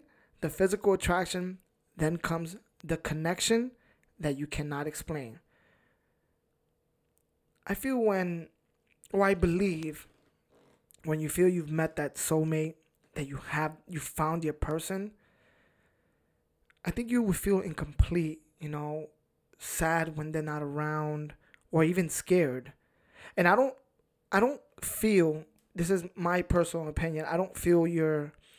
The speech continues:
you're scared because you're in fear of losing them.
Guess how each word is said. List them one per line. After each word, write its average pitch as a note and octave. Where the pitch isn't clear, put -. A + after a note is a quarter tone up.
you're F3
scared G#3+
because E3+
you're F#3+
in G#3+
fear D#3+
of D3+
losing E3
them. D3